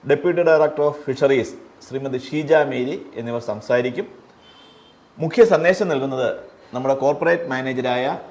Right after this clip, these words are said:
വെരി റവറന്റ് ഫാദർ ജോസഫ് അനിലാണ്.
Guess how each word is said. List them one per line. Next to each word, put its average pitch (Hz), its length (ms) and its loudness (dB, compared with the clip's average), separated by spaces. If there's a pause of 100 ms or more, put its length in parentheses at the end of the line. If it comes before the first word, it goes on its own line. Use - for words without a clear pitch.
(200)
വെരി 131 220 -2
റവറന്റ് 139 340 0
ഫാദർ 127 240 0 (200)
ജോസഫ് 165 460 2 (120)
അനിലാണ്. 104 360 -4